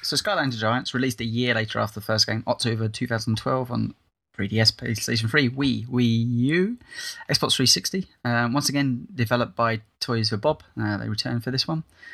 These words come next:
Um, introduced pretty much forty new figures. Uh, the main thing they did, though, was eight giants. So Skylander Giants, obviously, it's in the title. They did, they had to have a new kind of thing for the new, new game, and that was having these,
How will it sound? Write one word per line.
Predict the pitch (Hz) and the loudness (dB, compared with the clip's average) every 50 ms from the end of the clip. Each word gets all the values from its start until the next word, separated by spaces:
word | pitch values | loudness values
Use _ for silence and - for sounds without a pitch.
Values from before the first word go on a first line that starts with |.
| - - - _ - | -20 -20 -16 _ -4
Um, | 107 107 110 110 110 | -2 0 0 0 0
introduced | 131 120 - - - 131 127 117 - - _ | 0 0 0 0 2 2 0 0 0 -4 _
pretty | - - 139 131 | -8 -4 -2 -2
much | 127 - - | -2 -2 -2
forty | - 139 131 127 - 135 | -2 -2 -2 -2 0 0
new | 135 131 123 | 0 0 0
figures. | - 139 139 151 151 143 139 - - | 0 -2 -2 -2 -2 -2 0 -2 -2
Uh, | - 117 113 113 113 117 - | -2 -2 0 0 0 0 -2
the | - 117 | 0 0
main | 120 123 139 151 160 156 143 | 0 2 2 2 2 0 0
thing | - - 151 139 127 | -2 0 0 0 2
they | 127 123 | 2 0
did, | 120 143 123 - | 0 0 0 0
though, | 110 107 104 110 117 - | 0 0 0 -2 -4 -4
was | 117 117 117 113 110 - - - - _ _ _ _ _ - | -2 0 0 2 2 0 0 0 -4 _ _ _ _ _ -4
eight | 127 - | -4 -2
giants. | - 113 104 104 101 95 - - - - | -2 -2 -4 -4 -4 -2 -2 -4 -4 -2
So | - - 113 113 113 110 110 - - - - - | -2 0 0 0 0 0 -4 -6 -12 -20 -18 -10
Skylander | - - 127 123 123 123 120 113 | -4 0 2 2 4 4 2 2
Giants, | 110 123 127 139 151 143 - | 0 0 0 0 0 -2 -4
obviously, | 123 117 - - 143 143 135 - _ - | -2 0 0 2 2 0 -2 -4 _ -8
it's | - 113 - | -4 0 2
in | 117 | 2
the | 117 113 | 2 2
title. | - 127 127 120 - 127 127 123 - - - - - - - - | 0 0 0 0 -2 -4 -6 -6 -8 -12 -16 -16 -16 -16 -8 -4
They | 113 113 | -2 -2
did, | 104 107 117 113 117 117 - - | 0 0 0 0 0 0 -2 -2
they | 113 110 | -2 0
had | 110 110 113 - | 2 2 2 2
to | 123 117 107 | 2 2 4
have | 107 117 113 | 4 4 2
a | 117 | 4
new | 107 110 110 107 104 98 - - | 4 4 4 4 2 0 -2 -2
kind | - 107 110 | -2 -2 -2
of | 104 104 - _ _ _ _ _ _ _ _ _ _ _ _ _ | -2 -4 -8 _ _ _ _ _ _ _ _ _ _ _ _ _
thing | - - - 135 127 143 151 147 - _ _ - | -8 -2 0 0 0 0 -2 -4 -10 _ _ -6
for | - 110 | -2 0
the | 127 117 | 2 2
new, | 120 120 120 120 - - | 4 4 2 0 0 -2
new | - 127 135 135 127 | -4 -2 0 0 0
game, | 123 135 139 156 151 | 0 2 0 0 0
and | 139 135 135 143 | 0 0 0 0
that | 147 - | 0 0
was | - 143 151 147 - - - - - - - | 0 0 0 0 0 -2 -4 -8 -20 -12 -6
having | 135 127 135 139 | -4 -2 0 0
these, | 143 143 143 143 131 - | 0 0 0 0 -2 -4